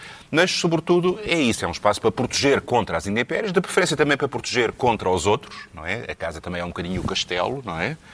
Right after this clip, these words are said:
Ehm, e depois vai evoluindo a partir também do próprio conce-, de uma, de uma série de conceitos que estão associados,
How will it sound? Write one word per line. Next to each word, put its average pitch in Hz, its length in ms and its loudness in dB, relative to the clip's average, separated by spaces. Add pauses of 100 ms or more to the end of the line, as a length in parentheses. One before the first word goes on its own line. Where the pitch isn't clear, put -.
(580)
Ehm, 95 680 2 (480)
e 196 100 0
depois 214 360 2 (100)
vai 202 300 2
evoluindo 185 600 0
a 196 40 -2
partir 185 460 0
também 180 400 2
do 180 120 0
próprio 175 400 2
conce-, 170 540 0
de 160 140 -12
uma, 156 160 -4
de 143 100 -8
uma 175 80 0
série 139 240 2
de - 80 -10
conceitos 156 400 -2
que - 60 -8
estão 165 180 -4
associados, 147 920 -4